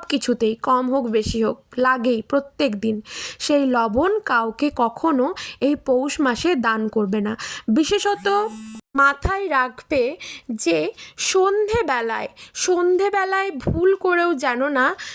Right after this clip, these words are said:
কাউকে লবণ দিতে হয়। হয়তো কেউ তোমার কাছে চাইতে আসবে যে নুনের দরকার, নুন ফুরিয়ে গেছে, যদিও এই জিনিসগুলো মাথায় রাখতে হয়। সাংসারিক জিনিস কখনোই খালি করতে নেই, এতে কিন্তু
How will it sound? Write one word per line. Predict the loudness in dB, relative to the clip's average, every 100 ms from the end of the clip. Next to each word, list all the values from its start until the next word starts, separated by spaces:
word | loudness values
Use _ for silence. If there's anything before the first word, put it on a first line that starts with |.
| -10
কাউকে | -2 0 -2 0 2 2 -2 -2
লবণ | 0 2 2 0 0
দিতে | -2 -4
হয়। | -2 -2 -2
হয়তো | 0 -2 0 -4
কেউ | 0 0
তোমার | 2 2 2
কাছে | 2 -2 0 -2
চাইতে | 0 -2 -2 -2 0
আসবে | 0 -2 -4 -4 -4 -10 -14 -4
যে | 0 2
নুনের | 2 0 0 0 0
দরকার, | 0 -2 -4 -6 -6 -12 -20 -2
নুন | 2 4 2
ফুরিয়ে | 2 0 2 2
গেছে, | 0 -4 -4 -4 -4 -8 _ _ _ -6
যদিও | 0 2 2 2
এই | 2 0
জিনিসগুলো | 0 0 0 0 2
মাথায় | 2 0 0 -2 0
রাখতে | -2 -4 -6
হয়। | -2 -2 -4 -10 -12 -6
সাংসারিক | -2 -2 0 0 0 0 -2
জিনিস | 0 2 2 -2 -6 -8
কখনোই | -2 0 2 2 2 0 -4 -6
খালি | 0 2 2 0
করতে | 2 0 0 -2
নেই, | -2 -4 -2
এতে | -2 -2
কিন্তু | -2 0 0 2 0